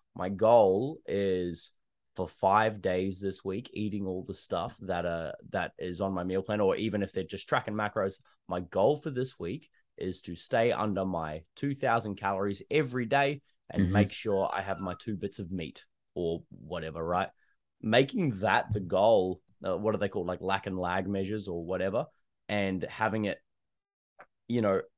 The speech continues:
Speaker 1: in the long term, the version of that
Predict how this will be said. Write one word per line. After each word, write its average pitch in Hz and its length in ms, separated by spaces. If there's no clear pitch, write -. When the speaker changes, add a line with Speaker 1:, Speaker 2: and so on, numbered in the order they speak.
Speaker 1:
in 139 200
the 117 140
long 110 500
term, 117 540
the 110 100
version 107 560
of 95 140
that 104 300